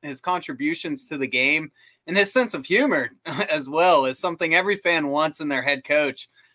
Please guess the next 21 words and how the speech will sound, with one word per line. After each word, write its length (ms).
And 200
whether 260
he 160
coaches 460
your 120
favorite 420
team 240
or 100
not, 360
Mike 300
Leach 320
is 180
one 220
of 100
those 240
rare 320
personalities 1040
that 280
almost 440
every 280
fan 480